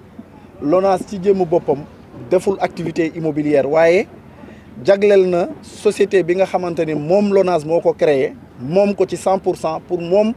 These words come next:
mu nekk ci activité immobilière. Loolu yëpp liñ ci, euh, euh, jublu mooy organiser de telle sorte que Lonase lépp lu fay liggéey, lépp li nga xamante ni ay acquis la, ñu bañ ko ñàkk ci,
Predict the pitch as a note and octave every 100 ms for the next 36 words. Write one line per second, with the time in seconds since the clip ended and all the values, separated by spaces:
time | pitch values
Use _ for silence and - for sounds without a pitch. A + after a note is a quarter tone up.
0 | - - - - - - F#3 F#3+ - F#3
1 | - D#3 - E3 E3+ D#3 D#3+ D#3 D3+ C#3+
2 | B2+ - - - D3+ F#3+ G3+ G#3+ G#3+ F3+
3 | F#3 G#3+ G#3+ G3+ - F3+ F#3 F3 E3+ -
4 | D#3 D#3+ D#3+ D#3 D3 F#3 D3 F3+ - -
5 | - - - - - - E3 G3 G#3+ -
6 | - G3+ G#3 G3+ G3 F3+ E3+ F#3 F3 F3+
7 | E3 E3+ D#3+ D#3+ F#3 E3 D3 D3+ G3 A#3+
8 | A3+ G#3 G#3 F#3 E3+ E3+ D3+ A#2+ - D3
9 | F#3+ A#3 A#3 A3 G#3 G3 F#3+ F3 - F#3+
10 | - G3 G3+ D3 - - - - - -
11 | - E3+ G3 F#3+ F#3+ G3 F3+ F#3 - D#3
12 | E3 F3+ - F3+ - F3